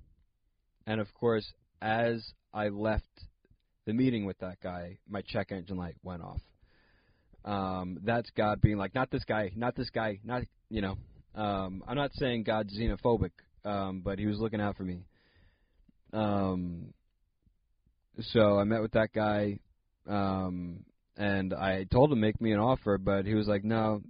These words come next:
check engine light's on, no." Met with another guy, another Hispanic. I had to use, this guy I had to use the, um, uh,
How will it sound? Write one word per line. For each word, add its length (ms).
check 180
engine 220
light's 200
on, 220
no." 180
Met 140
with 140
another 320
guy, 280
another 320
Hispanic. 440
I 80
had 160
to 80
use, 240
this 160
guy 360
I 40
had 200
to 100
use 300
the, 280
um, 560
uh, 560